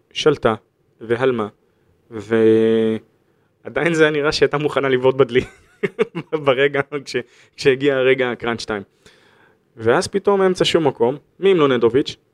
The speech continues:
השלשה שלו, האחד משבע, פתאום מחזירה אותה מרחק של כאילו נגיעה ממילאנו.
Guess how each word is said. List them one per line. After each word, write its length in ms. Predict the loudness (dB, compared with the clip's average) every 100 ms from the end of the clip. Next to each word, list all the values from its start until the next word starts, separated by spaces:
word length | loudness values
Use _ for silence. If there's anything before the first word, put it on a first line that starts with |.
| _ _
השלשה 420 | -12 -8 -6 -4 0
שלו, 340 | 2 2 -2 -6
האחד 280 | -6 -4 -4
משבע, 340 | 0 0 0 -4
פתאום 240 | -2 -2
מחזירה 260 | 0 2 2
אותה 160 | 0
מרחק 320 | -4 -2 -2
של 180 | -2 -6 -2
כאילו 400 | 0 2 0 -4
נגיעה 500 | -4 -2 0 0 -2 -4 _ _ _ _ _ _ -10
ממילאנו. 440 | -2 0 0 -2